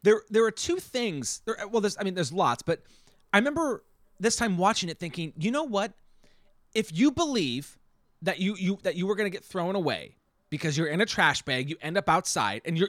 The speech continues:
and you're coming from the toys' point of view, Jesse's plan is not only sound, but a good idea. Let's go to a daycare where we're going to get played with. Maybe we won't have an owner,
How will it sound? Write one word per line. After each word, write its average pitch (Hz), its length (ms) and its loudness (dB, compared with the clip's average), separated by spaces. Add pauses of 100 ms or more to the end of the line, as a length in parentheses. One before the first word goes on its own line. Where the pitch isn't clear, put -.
and 190 80 2
you're 196 120 2
coming 226 200 -2
from 208 120 -4
the 185 80 0
toys' 220 280 -2
point 160 200 -8
of 107 80 -8
view, 135 180 -4 (400)
Jesse's 269 440 0
plan 156 540 -4 (120)
is 180 140 -2
not 214 200 0
only 190 260 -2
sound, 190 680 -2
but 165 180 0
a 175 60 0
good 131 320 2
idea. 139 680 -2 (120)
Let's 240 260 0
go 311 220 0
to 202 300 -2
a 208 40 -2
daycare 143 520 -6 (240)
where 208 140 4
we're 214 80 2
going 202 360 0
to 233 100 -6
get 175 300 -6
played 190 300 -6
with. 120 300 -10 (240)
Maybe 196 280 -2
we 214 80 4
won't 208 220 2
have 175 160 0
an 185 140 -2
owner, 180 440 -2